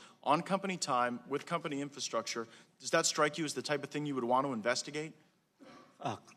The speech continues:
Speaker 2: Congressman, I'm not aware of any such group. No, n-,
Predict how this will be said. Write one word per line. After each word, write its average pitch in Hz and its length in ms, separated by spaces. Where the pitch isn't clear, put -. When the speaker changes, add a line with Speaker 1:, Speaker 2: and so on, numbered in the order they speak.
Speaker 2:
Congressman, 117 640
I'm 120 240
not 123 160
aware 120 320
of 110 140
any 107 160
such 110 340
group. 113 240
No, 113 140
n-, 117 480